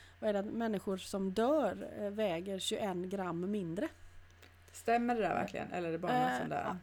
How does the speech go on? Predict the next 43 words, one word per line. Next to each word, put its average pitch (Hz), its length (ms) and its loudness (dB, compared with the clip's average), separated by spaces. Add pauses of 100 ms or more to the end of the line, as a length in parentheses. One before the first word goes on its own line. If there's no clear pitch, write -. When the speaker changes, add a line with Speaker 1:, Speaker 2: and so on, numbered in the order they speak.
(280)
Speaker 1:
Om 403 340 10
det 392 80 6
stämmer, 156 400 6
Speaker 2:
Mm. 196 320 -2
Speaker 1:
så 277 360 0
är 240 200 2
det 247 100 -2
ju 302 260 2 (120)
nå-, 277 180 8 (260)
<laughs> - 260 6
men 233 220 4
det 196 80 -2
kanske 202 260 -4
inte 196 160 -6
är - 40 -10
själen 226 520 -4
som 320 120 0
väger 180 260 -4
det, - 140 -10
det - 120 -8
kanske - 180 -6
är 95 40 -8
något - 220 -10
annat. - 460 -10
Ja. - 140 -10 (180)
Speaker 2:
Mm. 180 260 -6 (520)
Speaker 1:
Vad 226 180 4
vet 254 260 2
vi? 320 240 0
Speaker 2:
Nej. 269 140 2
Speaker 1:
Men, 269 400 8
eh, 269 260 4
men 285 180 4
jag, 302 160 8
jag 294 200 6
tänker 226 260 4
ju 220 80 6
ändå, 180 300 4 (120)
trots - 280 0
det, 180 240 -2 (120)
att, - 480 -6
att, 196 440 -8
eh, 185 400 -4